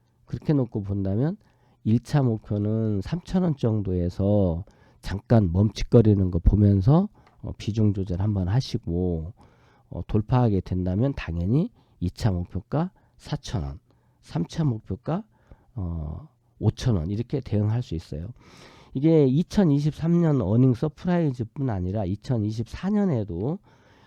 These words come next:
어, 본격적인 어떤 실적 성장을 기대하고 있는데, 그 이유가, 어, 지금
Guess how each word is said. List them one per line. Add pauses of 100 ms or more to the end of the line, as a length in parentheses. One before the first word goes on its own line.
(140)
어, (100)
본격적인
어떤
실적
성장을
기대하고
있는데, (500)
그
이유가, (640)
어,
지금